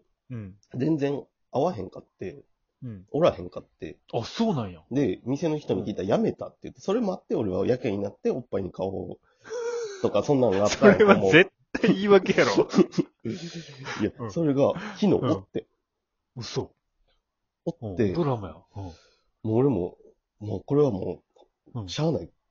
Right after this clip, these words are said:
Speaker 2: おっぱいなんてもういらないと思って。
Speaker 1: うん。
Speaker 2: 悪いけど、おっぱいを待ってくれとった人には。
Speaker 1: うん。
Speaker 2: もう全力で口説いて。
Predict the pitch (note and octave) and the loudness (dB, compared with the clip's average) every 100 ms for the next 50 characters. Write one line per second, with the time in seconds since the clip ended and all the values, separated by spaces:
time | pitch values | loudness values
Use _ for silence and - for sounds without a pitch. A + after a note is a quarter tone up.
0 | _ _ - C#3+ - A2 F2+ E2+ - F2+ | _ _ -8 -4 0 0 0 -4 -6 -6
1 | E2+ - B2+ C3 F#2 F2 F2 D#2+ - D2+ | -6 -2 2 2 0 -6 -14 -16 -16 -18
2 | - _ _ _ _ C3 - - - - | -18 _ _ _ _ -4 -2 -4 -8 -20
3 | - A2 A#2+ F#2+ - C#3 - _ _ _ | 0 2 4 2 -4 -6 -10 _ _ _
4 | _ _ _ A#3+ - - G#2 G2 F#2+ F#2+ | _ _ _ -8 -8 -6 -4 -2 0 0
5 | - G2 A#2 G2+ G2 - - F#2+ F2 F#2+ | -2 -2 0 0 -2 -6 -6 -6 -6 -8
6 | - _ - - - G#4 - - _ _ | -14 _ -20 -10 -8 -8 -12 -20 _ _
7 | _ _ - A2 G#2 A#2 G2 _ D#3 F3+ | _ _ -4 -2 0 -2 -6 _ 4 4
8 | E3 C#3+ C3+ B2+ A2 - - | 2 -2 -2 -2 -2 -2 -12